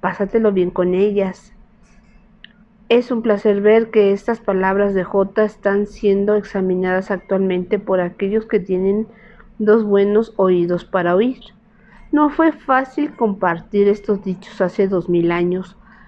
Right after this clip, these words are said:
pero como el tiempo no es real, eso no importa. Aunque en la versión original no había números,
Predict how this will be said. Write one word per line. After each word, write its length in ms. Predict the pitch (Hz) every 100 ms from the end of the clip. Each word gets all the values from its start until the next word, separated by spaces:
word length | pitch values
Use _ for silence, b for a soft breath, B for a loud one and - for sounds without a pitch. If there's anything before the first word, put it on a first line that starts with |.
| b _ _
pero 340 | 196 180 170 175
como 260 | 180 180
el 140 | 165 170
tiempo 440 | 214 202 208 208
no 160 | 185 196
es 160 | 220
real, 420 | 247 240 240 247 262 - - -
eso 340 | 185 - 196
no 120 | 190
importa. 880 | 185 185 - 156 - - - - - - _ _ - _ _ _ _ _ _ b b b b
Aunque 260 | 269 269 302
en 80 | 285
la 100 | 294
versión 360 | 330 330 - 427 453
original 760 | 359 - 190 185 190 202 208 - b b b _
no 500 | 233 220 220 226 247
había 440 | 202 151 165 185 196
números, 800 | 180 170 165 165 180 - -